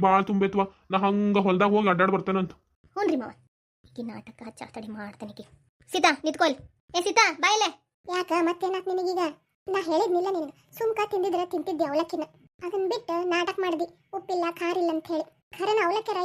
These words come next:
Speaker 3: ಏನ್ ಮಸ್ತ್ ಆಗ್ಯಾವ, ತಿನ್ಲಾರ್ದಂಗ ಹೆಸರಿಟ್ಟು. ಈಗ ಏನ್ ಮಾಡಕ್ಕೆ ಹೊಟ್ಟೆ ಹಸ್ಯಾಕತ್ತಿಲ್ಲ ನಿನಗ?
Speaker 2: ಹ್ಞೂನ್ರಿ ಅತ್ತಿ, ಹೊಟ್ಟೆರ ಭಾಳ ಹಸ್ಯಾಕತ್ತೈತಿ.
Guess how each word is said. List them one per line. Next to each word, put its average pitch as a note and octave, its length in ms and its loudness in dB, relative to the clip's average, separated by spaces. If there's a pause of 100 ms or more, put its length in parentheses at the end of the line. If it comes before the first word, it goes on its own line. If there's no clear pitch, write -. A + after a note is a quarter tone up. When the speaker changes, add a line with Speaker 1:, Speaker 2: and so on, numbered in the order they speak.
(100)
Speaker 3:
ಏನ್ F#4+ 140 0
ಮಸ್ತ್ G4 200 -8
ಆಗ್ಯಾವ, D#4+ 180 -4 (260)
ತಿನ್ಲಾರ್ದಂಗ G4+ 520 0 (520)
ಹೆಸರಿಟ್ಟು. G4 400 0 (100)
ಈಗ E4+ 140 0
ಏನ್ G#4+ 100 2
ಮಾಡಕ್ಕೆ G#4 320 0
ಹೊಟ್ಟೆ G4 180 -4
ಹಸ್ಯಾಕತ್ತಿಲ್ಲ F#4+ 380 -2 (100)
ನಿನಗ? F#4 240 -2 (320)
Speaker 2:
ಹ್ಞೂನ್ರಿ E4 300 0
ಅತ್ತಿ, D#4+ 180 -6 (520)
ಹೊಟ್ಟೆರ E4+ 280 -4 (100)
ಭಾಳ C#4+ 340 0
ಹಸ್ಯಾಕತ್ತೈತಿ. E4 500 -6